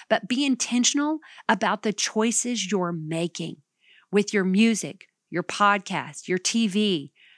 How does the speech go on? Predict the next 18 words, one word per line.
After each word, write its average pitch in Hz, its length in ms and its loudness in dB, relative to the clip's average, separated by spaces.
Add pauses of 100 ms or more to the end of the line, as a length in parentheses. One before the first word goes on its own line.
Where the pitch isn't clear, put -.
(120)
your 190 140 0
social 214 400 2
media. 208 540 -2 (120)
Be 220 140 2
mindful 240 800 2 (300)
and 208 220 0
be 226 320 0
intentional. 208 760 0
Mute 220 640 2
any 277 240 4
accounts 277 600 0
that 214 180 2
trigger 262 640 0 (400)
angst - 640 0
or 190 240 0
envy 247 460 2
or 214 180 0
fear. 233 640 -2